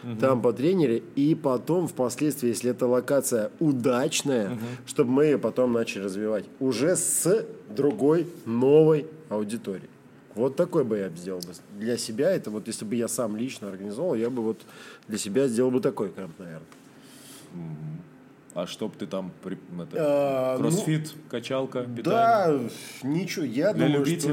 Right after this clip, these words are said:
Speaker 2: что невозможно придумать что-то такое, знаете, сверхъестественное. Может
Speaker 1: Мгм.
Speaker 2: быть, я бы взял еще бы, может быть, я бы еще взял бы человечека, а,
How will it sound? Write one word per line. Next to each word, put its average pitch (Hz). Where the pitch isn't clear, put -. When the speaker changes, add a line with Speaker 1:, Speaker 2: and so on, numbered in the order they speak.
Speaker 2:
что -
невозможно 151
придумать 117
что-то 113
такое, 120
знаете, 113
сверхъестественное. 123
Может 139
Speaker 1:
Мгм. 123
Speaker 2:
быть, 175
я 143
бы 127
взял 135
еще 127
бы, 135
может 127
быть, 160
я 139
бы 127
еще 135
взял 127
бы 113
человечека, 123
а, 120